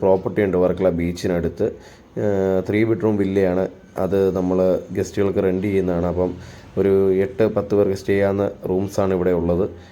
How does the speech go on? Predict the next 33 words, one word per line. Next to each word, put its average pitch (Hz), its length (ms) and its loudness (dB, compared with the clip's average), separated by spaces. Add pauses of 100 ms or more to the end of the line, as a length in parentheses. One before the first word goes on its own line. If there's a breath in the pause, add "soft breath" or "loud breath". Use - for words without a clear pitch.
(300 loud breath)
ഇത് 95 120 0 (180)
വന്നിട്ട് 101 360 0
ഞാൻ 101 160 2
ഇതിൻ്റെ 98 240 0
ഡീറ്റെയിൽസ് 95 380 -4
ഫുൾ 95 260 -2
കാണിച്ചു 92 340 -2
തരാം. 95 200 -2 (100)
ഇതിൽ 95 160 -2 (120)
വന്നിട്ട് 95 340 -2 (120)
നമുക്ക് 92 380 0 (880 loud breath)
ത്രീ 110 120 2 (140)
ബെഡ്റൂം 101 360 0
വില്ലയാണ്. 95 500 0
അതിൽ 92 180 0 (240)
താഴത്തെ 95 440 -2
ഫ്ലോറിലുള്ള 95 440 0 (200)
റൂമിൻ്റെ 95 420 -2
ഫോ-, 92 300 0
വീഡിയോ 92 260 0
ആണ് 92 160 -2
നിങ്ങൾ 90 180 -2
ഈ 90 120 -2
ഫസ്റ്റ് 87 320 -6
കാണുന്നത്. 87 340 -2 (100)
താഴെ 92 380 0
ഒരു 95 100 2 (640 loud breath)
ബെഡ്, 95 340 0 (240)
ഏഹ്, 90 720 -2 (680)
എ - 100 -2
സി 98 200 -2
റൂമാണ്, 92 340 0 (140)
ഫാന്, 90 440 -2